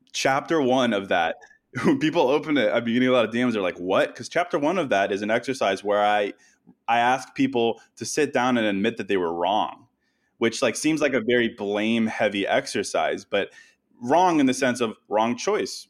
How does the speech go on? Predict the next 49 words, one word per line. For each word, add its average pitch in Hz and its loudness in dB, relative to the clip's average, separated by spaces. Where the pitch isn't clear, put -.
wrong 196 -4
perspective, 180 -4
wrong 170 0
trust, 165 0
whatever 139 2
it 120 2
was. 117 2
But, 101 0
um, 107 0
I, 123 2
I 117 -2
really 139 2
am 120 -2
big 113 0
on 101 -2
this 98 -4
idea 104 -2
of, 131 -4
"Yeah, 220 -4
yeah, 359 -6
it's - -10
okay 294 -2
to 285 0
have 190 0
regrets. 151 -2
It's 151 -10
okay 170 -4
to 170 0
have 156 -6
been 120 -2
wrong," 110 0
but - -2
the 123 0
idea 127 2
of 123 0
admitting 107 0
it 98 -2
means 123 2
that 104 -4
your 107 -4
next 110 -4
step 107 -4
can 185 -4
be 110 -2
right. 90 -2
Your 92 -6
next 113 -4
step - -4
can 135 -2